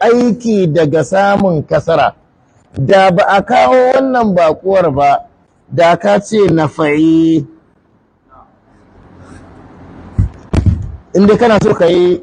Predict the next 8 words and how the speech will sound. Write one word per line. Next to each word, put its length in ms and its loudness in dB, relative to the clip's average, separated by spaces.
ya'un 320 0
mai 100 0
magana, 460 0
sai 200 0
ka 100 2
ce 220 2
nafa'i. 720 0
To, 80 0